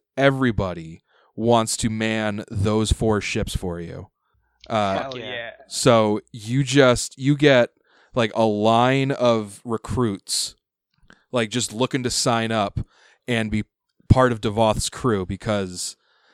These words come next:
Speaker 1: that, like, it's, it's kind of like, it's like a local legend that you just,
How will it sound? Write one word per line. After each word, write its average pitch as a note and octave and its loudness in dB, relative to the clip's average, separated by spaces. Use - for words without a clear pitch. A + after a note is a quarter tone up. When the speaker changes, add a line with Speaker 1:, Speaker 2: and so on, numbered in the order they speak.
Speaker 1:
that, A#2 2
like, A2 -4
it's, C3 0
it's C#3 2
kind C3+ 4
of B2 0
like, A#2+ 4
it's C3 -2
like C#3 2
a A#2 4
local A2 2
legend F#2 -6
that A2 -2
you G#2+ -4
just, G2+ -6